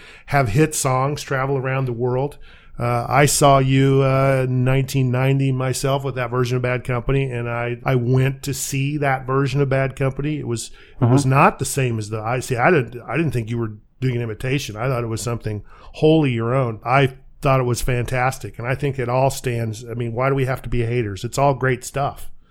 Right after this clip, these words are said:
Speaker 1: All of it's great
Speaker 2: Well, I
Speaker 1: stuff.
Speaker 2: thought so. I, I, I thought it would have been very detrimental. It's very detrimental when, when you're compared with somebody else. And I think that, uh, the fact that I didn't try and copy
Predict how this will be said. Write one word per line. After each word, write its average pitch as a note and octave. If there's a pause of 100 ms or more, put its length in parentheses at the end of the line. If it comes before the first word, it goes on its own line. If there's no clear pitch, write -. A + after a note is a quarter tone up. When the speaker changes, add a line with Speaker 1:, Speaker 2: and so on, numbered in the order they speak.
(240)
Speaker 1:
All D#3
of G#2
it's -
great -
Speaker 2:
Well, A#3
I B3+
Speaker 1:
stuff. -
Speaker 2:
thought E2
so. -
I, A#2
I, A#2+
I C3+
thought C3+
it A2
would A2+
have -
been G#2+
very A#2
detrimental. F#2
It's -
very D3+
detrimental F2+
when, E2
when G2
you're F#2
compared E2
with -
somebody D2+
else. D2
And E2
I E2
think -
that, -
uh, F2
the D#2+
fact F#2
that F2
I E2+
didn't G#2
try D#2
and D2
copy -